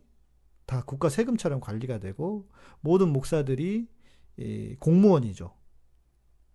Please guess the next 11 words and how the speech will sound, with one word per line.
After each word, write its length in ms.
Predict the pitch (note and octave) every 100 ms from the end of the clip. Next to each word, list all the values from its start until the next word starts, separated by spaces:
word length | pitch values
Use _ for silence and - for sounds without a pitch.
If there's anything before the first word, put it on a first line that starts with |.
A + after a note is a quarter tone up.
| _ _
그게 180 | - C3+
국가교회이기 600 | C#3 C#3+ G3+ F3+ C#3+ B2
때문에 280 | B2+ A#2+ A#2
그렇습니다. 320 | G#2+ A2+ G#2
스위스하고 880 | - G3+ G#3 - E3+ D3 C3 E3+ F#3+
뭐, 140 | C3
오스트리아인가 600 | B2 - D#3 D3 B2+ C#3+
몇 160 | B2+ A#2+
군데가 300 | C#3 C3 A2+
그렇다고 480 | - B2 - A#2+ A#2
해요. 480 | B2 G2 A2 G2+